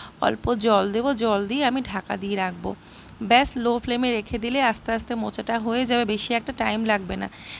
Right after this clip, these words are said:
যেহেতু মোচাটা সেদ্ধ করা আর already আলুগুলো ভালো করে ভেজে নেওয়া আছে, সেজন্য বেশি একটা কিন্তু টাইম লাগবে না। আর আমি কিন্তু জল ছাড়াও মোচা রান্না করি। আজকে একটু জল দিয়েছি সামান্য, কিন্তু জল ছাড়াও মোচা হয়ে যায়, আহ, জল দিতেও লাগে না। স্বাদ অনুসারে লবণটা দিয়ে দিলাম,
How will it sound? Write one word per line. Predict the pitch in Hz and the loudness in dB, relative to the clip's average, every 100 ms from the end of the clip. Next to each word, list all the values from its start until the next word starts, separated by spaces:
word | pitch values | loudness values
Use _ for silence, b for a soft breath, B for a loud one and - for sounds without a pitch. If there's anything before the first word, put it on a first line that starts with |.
| - | -10
যেহেতু | 208 254 240 285 | -2 0 0 0
মোচাটা | 254 214 214 240 247 | 2 2 0 -2 0
সেদ্ধ | - 226 240 | 0 0 -2
করা | 240 247 247 | 4 6 6
আর | 254 226 214 | 6 4 4
already | 214 226 247 | 2 2 4
আলুগুলো | 214 220 220 240 | 4 2 -2 0
ভালো | 247 220 | 0 0
করে | 220 240 | -2 -4
ভেজে | 220 214 214 240 | -2 -2 0 2
নেওয়া | 247 254 226 | 6 6 4
আছে, | 202 - 269 B B B - | 2 -4 -8 B B B -8
সেজন্য | - 254 220 262 277 | -2 -2 0 0 2
বেশি | 240 214 240 | 0 0 0
একটা | 226 - | -2 -4
কিন্তু | 240 247 269 | -4 -4 -4
টাইম | 269 226 214 | 0 2 2
লাগবে | 202 190 180 190 | 0 -2 -2 -4
না। | 196 B B B B | -4 B B B B
আর | 208 | 0
আমি | - 226 262 | 4 4 4
কিন্তু | 247 277 285 | 2 0 0
জল | 220 226 226 233 | 2 2 2 0
ছাড়াও | - 240 254 | 0 4 4
মোচা | 254 233 254 | 2 0 0
রান্না | 240 220 226 226 - | 0 2 0 -2 -2
করি। | 226 226 262 B B - | 0 0 -4 B B -2
আজকে | - 220 - 269 | 0 0 -2 -4
একটু | - 320 | -2 2
জল | 285 277 269 | 6 6 4
দিয়েছি | 269 269 277 | 0 0 -4
সামান্য, | 262 240 240 240 277 | -2 0 0 0 -2
কিন্তু | 233 254 | -2 0
জল | 220 220 226 | 2 0 0
ছাড়াও | 226 220 233 294 | -2 2 4 4
মোচা | 233 208 240 | 0 0 -2
হয়ে | 214 226 233 | 0 0 0
যায়, | - 190 254 | 0 -4 -4
আহ, | - - - - 214 214 | -10 -20 -18 -2 0 2
জল | 208 226 220 | 4 4 2
দিতেও | 208 226 247 | -2 -2 2
লাগে | 220 196 196 | 0 0 -4
না। | 196 | -6
স্বাদ | - 226 226 233 | -4 -2 0 0
অনুসারে | 254 - 262 | 0 2 2
লবণটা | 233 196 208 208 233 | 4 2 0 -2 -2
দিয়ে | 220 226 | -2 -2
দিলাম, | 214 220 226 | -2 0 0